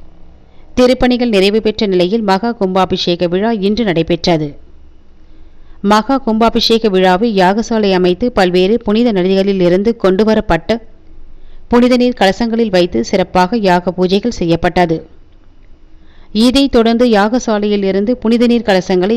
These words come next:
சிவாச்சாரியார்கள் மேளதாளம் முழங்க ஊர்வலமாக கொண்டு வந்து, கோவில் ராஜகோபுரம், மூலவர் சன்னதி கோபுரம், பரிவார சன்னதி கோபுரங்களுக்கு கொண்டு சென்று மந்திரங்கள் சொல்லி புனித நீரை ஊற்றி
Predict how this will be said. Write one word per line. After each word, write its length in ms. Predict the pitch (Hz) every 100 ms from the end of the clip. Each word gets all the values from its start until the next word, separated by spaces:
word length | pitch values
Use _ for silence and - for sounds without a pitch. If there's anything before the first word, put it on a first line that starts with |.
| 233
சிவாச்சாரியார்கள் 880 | 208 226 233 196 185 185 180 185 247
மேளதாளம் 640 | 202 196 226 233 226 214
முழங்க 360 | 185 185 190 233
ஊர்வலமாக 680 | 185 202 214 208 214 214 220
கொண்டு 280 | 180 175
வந்து, 300 | 175 170 175 - - _ _ _ - - - - - -
கோவில் 420 | 240 247 247 269
ராஜகோபுரம், 720 | 220 202 202 233 233 240 220
மூலவர் 360 | 196 208 214 220
சன்னதி 320 | 190 196 196
கோபுரம், 420 | 180 180 170 233 226
பரிவார 420 | 190 214 233 233
சன்னதி 420 | 214 185 202 208
கோபுரங்களுக்கு 720 | 185 180 180 190 180 185 233
கொண்டு 300 | 226 196 180
சென்று 300 | 175 180 226
மந்திரங்கள் 600 | 214 190 220 240 226 214 190
சொல்லி 260 | 185 214
புனித 320 | 226 202 196 214
நீரை 280 | 214 214 185
ஊற்றி 400 | 175 165 196